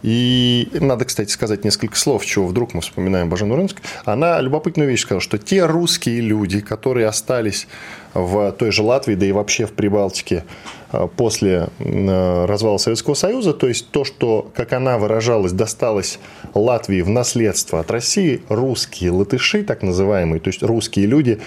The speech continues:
с, э, латвийским гражданством, это не люди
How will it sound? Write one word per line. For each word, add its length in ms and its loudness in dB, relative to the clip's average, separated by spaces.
с, 220 0
э, 200 0
латвийским 580 0
гражданством, 600 0
это 200 0
не 240 4
люди 560 4